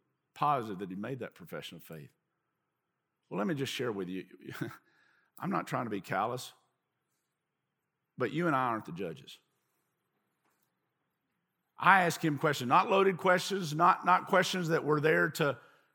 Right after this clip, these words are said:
to, you know, kinda get a preconceived idea or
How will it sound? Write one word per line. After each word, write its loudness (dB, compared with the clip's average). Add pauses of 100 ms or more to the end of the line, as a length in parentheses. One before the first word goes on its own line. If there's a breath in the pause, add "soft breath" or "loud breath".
(120)
to, 2 (120)
you 2
know, 0
kinda 2
get 0
a 0 (140)
preconceived -2
idea 2
or 0